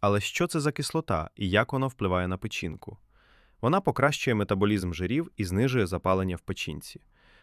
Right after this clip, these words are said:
Також було виявлено, що дев'яносто чотири штами бактерій змінилися після переходу на низьковуглеводну дієту, причому значні зміни відбулися всього за один день.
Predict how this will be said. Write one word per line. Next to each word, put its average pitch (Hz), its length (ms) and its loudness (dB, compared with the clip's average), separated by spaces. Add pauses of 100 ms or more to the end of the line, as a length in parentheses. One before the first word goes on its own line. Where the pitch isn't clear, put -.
(140)
Також 170 280 2
було 92 260 2
виявлено, 98 460 2
що - 200 -6
дев'яносто 98 500 0
чотири 101 340 0
штами 101 360 -2
бактерій 127 420 -2
змінилися 92 600 -2
після 90 280 -6
переходу 98 500 -2
на 92 100 0
низьковуглеводну 90 840 -2
дієту, 87 480 -4 (460)
причому 104 400 0
значні 95 440 -2
зміни 110 300 2
відбулися 80 480 -4
всього 95 420 -2
за 104 120 -2
один 82 320 -4
день. 55 240 -10